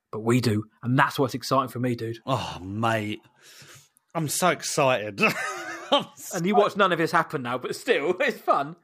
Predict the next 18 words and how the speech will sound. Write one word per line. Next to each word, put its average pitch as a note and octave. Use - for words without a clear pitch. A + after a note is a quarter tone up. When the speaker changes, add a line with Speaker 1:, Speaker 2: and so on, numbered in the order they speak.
Speaker 2:
I'm F#3+
so A3
excited. F3
Listen, F3
like F#3+
I A#3
said, A3+
we G#3+
got G#3
Luke G#3
Skywalker, D3+
Ahsoka, D3
Co-, -
Corn F3
on D#3+
the D3+
Cob C#3+
Vanth. C3+